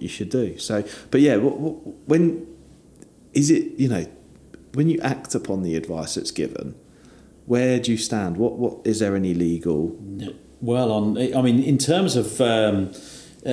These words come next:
Speaker 2: in terms of, uh, fa-, the bloke from Facebook, absolutely no. So then, you know, people will come and put their faith into consultants like our, our good selves, and, um, and we as a business would have to take out professional indemnity insurance. So,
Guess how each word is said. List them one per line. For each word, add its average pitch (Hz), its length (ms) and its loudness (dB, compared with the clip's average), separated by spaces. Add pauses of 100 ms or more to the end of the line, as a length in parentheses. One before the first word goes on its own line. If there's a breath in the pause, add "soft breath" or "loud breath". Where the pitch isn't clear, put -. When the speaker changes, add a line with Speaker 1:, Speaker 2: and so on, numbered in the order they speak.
(160)
Speaker 2:
in 113 60 2
terms 147 320 2
of, - 460 -4
uh, 107 260 -4
fa-, - 300 -6
the 117 80 0
bloke 127 260 0
from - 140 -2
Facebook, - 560 -2
absolutely 120 520 0
no. 277 280 4
So 208 160 4
then, 175 180 4 (320 loud breath)
you 214 80 4
know, 131 220 4
people 180 300 2
will 147 200 4
come 139 220 2
and 127 160 2
put - 240 -2
their 135 180 2
faith 120 680 -2
into 113 680 2
consultants 180 640 2
like 113 240 0
our, 110 300 -2
our 110 100 0
good - 240 0
selves, 151 500 0
and, 110 300 0
um, 113 320 0 (320 loud breath)
and 139 180 2
we 143 300 4
as 123 160 0
a 117 60 0
business 113 440 2
would 131 80 -4
have 131 140 0
to - 80 -10
take 131 340 0
out 135 220 0
professional 143 420 -2
indemnity 269 460 2
insurance. 95 560 2
So, 117 340 2